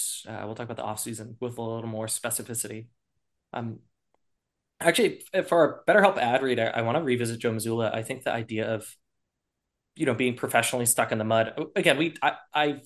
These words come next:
scantily know Joe Mazzulla. I think, Howard, you'd say the same thing. But I think we can agree, you know, there were times where he might have been surprised at how he was presenting at work, and feeling like you're not doing your best at work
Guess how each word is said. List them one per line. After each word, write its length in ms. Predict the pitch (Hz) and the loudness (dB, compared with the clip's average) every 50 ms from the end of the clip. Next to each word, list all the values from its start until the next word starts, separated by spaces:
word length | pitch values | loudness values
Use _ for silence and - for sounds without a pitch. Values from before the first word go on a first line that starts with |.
| - - | -2 4
scantily 580 | - - - - 175 160 151 151 - 151 139 | 4 4 6 6 4 4 4 2 2 0 0
know 220 | 123 123 117 117 113 | 2 2 2 2 2
Joe 160 | 113 123 113 | 0 0 -2
Mazzulla. 480 | 110 110 107 110 107 107 107 107 - 117 | -2 -2 -2 -2 -2 -2 -2 -2 -2 -6
I 80 | 113 | -8
think, 220 | 113 120 117 - - | -8 -10 -12 -14 -14
Howard, 300 | - - 123 110 107 107 | -10 -4 -2 0 0 0
you'd 160 | 110 113 110 - | -2 -4 -6 -4
say 160 | - 113 107 | -4 -4 -4
the 100 | 104 107 | -4 -4
same 260 | - - 110 104 104 | -6 -6 -6 -8 -10
thing. 300 | - 110 107 104 104 104 _ _ _ - | -8 -8 -8 -8 -10 -14 _ _ _ 2
But 180 | - 160 - 156 | 2 2 2 2
I 60 | 151 | 0
think 240 | 147 196 196 190 196 | 2 2 2 2 0
we 80 | 190 | -4
can 160 | 190 - 180 | -4 -2 -2
agree, 240 | 175 - - 294 302 | -4 -2 0 -2 0
you 160 | 233 160 143 | 0 2 2
know, 80 | 139 139 | 2 2
there 80 | 139 139 | 2 0
were 80 | 135 | 0
times 340 | - - 127 131 143 143 - | 2 2 2 4 2 2 -2
where 120 | 135 127 | -4 -4
he 100 | 117 131 | -4 -2
might 320 | 123 127 123 120 123 - - | 0 2 2 2 2 0 -4
have 320 | - - 127 120 113 - - - - | -6 -2 -2 -2 -2 -4 -8 -4 -2
been 240 | 135 117 110 - _ _ _ | -2 -2 -2 -4 _ _ _
surprised 600 | - - 151 - - - 147 131 135 131 127 127 | -4 -2 -2 -2 2 6 6 8 8 6 4 2
at 60 | 131 | -2
how 140 | - 120 117 | 0 2 2
he 80 | 120 117 | 2 0
was 120 | 113 113 | -2 -4
presenting 440 | - - 120 113 - 113 110 - 110 | -6 -6 -6 -4 -4 -4 -4 -6 -10
at 140 | 110 - - | -10 -10 -10
work, 240 | 117 113 113 113 - | -10 -10 -8 -8 -10
and 180 | 113 110 107 - _ - _ _ _ _ _ _ _ _ _ _ _ _ _ _ _ _ _ _ _ _ _ _ - - - | -12 -12 -14 -16 _ -20 _ _ _ _ _ _ _ _ _ _ _ _ _ _ _ _ _ _ _ _ _ _ -20 -6 2
feeling 320 | 185 190 196 202 196 185 | 6 6 8 8 8 6
like 240 | 170 151 143 - - - | 6 4 4 2 -2 -8
you're 220 | 92 95 98 151 143 | -8 -4 -2 2 4
not 180 | 147 143 135 | 4 4 4
doing 160 | - 139 135 | 2 2 2
your 80 | 127 120 | 2 2
best 260 | 117 123 120 - - | 4 4 2 2 0
at 120 | - - - | -4 -4 0
work 320 | 185 214 208 196 - - | 2 4 2 2 0 -4